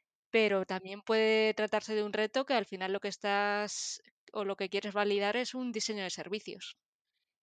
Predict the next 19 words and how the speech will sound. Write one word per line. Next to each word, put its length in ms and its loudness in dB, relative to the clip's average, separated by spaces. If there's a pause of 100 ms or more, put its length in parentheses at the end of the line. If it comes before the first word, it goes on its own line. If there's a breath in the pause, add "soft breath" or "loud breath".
Entonces, 380 -6
en 120 -2
ese 220 0
caso, 400 2
a 100 6
lo 80 0
mejor 320 -4
el 300 0
prototipo 600 0
también 280 -4
lo 60 0
hemos 240 -4
hecho 380 0
en, 260 -2
en 160 -2
lugar 320 4
de 140 2
ser 600 2
algo 600 2